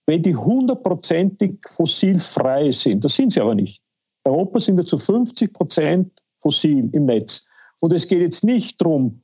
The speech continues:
um die Herstellung des Stroms. Da ist Österreich ja toll. Ein Elektron, das aus Österreich im europäischen Netz verschwindet, kann sich nicht mehr erinnern, ob es in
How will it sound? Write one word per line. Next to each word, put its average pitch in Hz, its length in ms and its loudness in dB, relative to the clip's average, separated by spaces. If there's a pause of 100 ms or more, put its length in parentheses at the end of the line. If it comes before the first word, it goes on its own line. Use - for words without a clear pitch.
(120)
um 156 160 0
die 131 120 0
Herstellung 143 800 0
des 151 160 0
Stroms. 160 640 0 (220)
Da 127 80 0
ist - 100 0
Österreich 135 380 0
ja 117 120 0
toll. 110 540 -2 (580)
Ein 123 140 2
Elektron, 156 580 0
das 180 160 2
aus 160 100 0
Österreich 180 480 0
im 160 80 0
europäischen 156 640 0
Netz 151 220 0
verschwindet, 165 680 0
kann 147 120 0
sich - 180 0
nicht 220 320 0
mehr 180 80 2
erinnern, 185 340 2
ob 151 160 0
es 139 160 -2
in 139 160 2